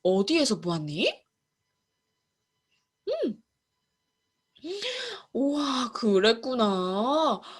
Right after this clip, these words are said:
우리 그러면 동화 속에 어떤 이야기가 나올지 한번 들으러 가볼게요. 자, 제목, 곤충들아, 같이 놀자.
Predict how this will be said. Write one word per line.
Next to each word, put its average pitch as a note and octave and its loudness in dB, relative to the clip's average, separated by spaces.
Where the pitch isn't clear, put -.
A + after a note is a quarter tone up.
우리 F#3+ -4
그러면 A3 -2
동화 G#3 -4
속에 A3 0
어떤 F3 2
이야기가 F3 -2
나올지 E3+ -2
한번 F#3+ 0
들으러 G3+ 2
가볼게요. E3+ 2
자, G3+ 4
제목, C4 0
곤충들아, C4+ 4
같이 - 0
놀자. F#3+ 4